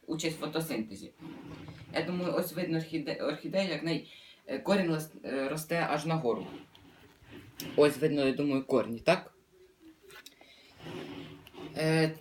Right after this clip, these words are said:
я хочу сказати, ну, це були такі головні умови для р-,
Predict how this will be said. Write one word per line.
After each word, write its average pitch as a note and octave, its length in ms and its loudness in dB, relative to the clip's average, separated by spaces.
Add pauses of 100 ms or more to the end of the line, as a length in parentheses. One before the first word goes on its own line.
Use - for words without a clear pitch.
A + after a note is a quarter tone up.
(200)
я F#3 240 6
хочу G3 160 -2
сказати, F3+ 840 0
ну, G3+ 100 0
це A#3 140 4
були G#3+ 200 2
такі F#3+ 320 -2
головні F#3+ 500 2
умови F3 300 0
для D#3+ 300 4
р-, - 180 -2